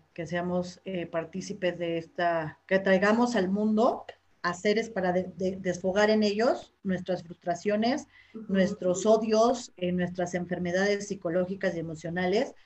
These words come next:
Speaker 1: cuando ni siquiera, o sea, ellos nos pidieron venir al mundo para, para sufrir estas situaciones de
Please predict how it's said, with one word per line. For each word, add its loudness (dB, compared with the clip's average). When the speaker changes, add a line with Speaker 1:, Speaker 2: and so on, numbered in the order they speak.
Speaker 1:
cuando 2
ni 0
siquiera, 6
o 4
sea, 6
ellos 6
nos 0
pidieron 0
venir 0
al 2
mundo 0
para, 0
para 2
sufrir 0
estas 0
situaciones -2
de 2